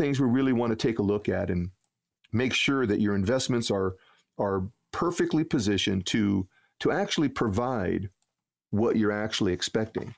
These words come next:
So, you know, you gotta ask yourself, do you feel like you're winning?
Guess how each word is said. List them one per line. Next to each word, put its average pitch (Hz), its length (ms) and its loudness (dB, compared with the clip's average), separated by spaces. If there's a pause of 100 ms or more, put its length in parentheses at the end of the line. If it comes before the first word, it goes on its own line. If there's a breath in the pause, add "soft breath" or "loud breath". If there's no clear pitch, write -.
(300 loud breath)
So, 101 420 2 (340)
you 156 80 2
know, 135 60 2
you 151 120 0
gotta 214 200 2
ask 226 220 0
yourself, 95 420 0 (160)
do 127 120 0
you 123 80 4
feel 170 360 2
like 139 260 0
you're 113 160 2
winning? 123 420 0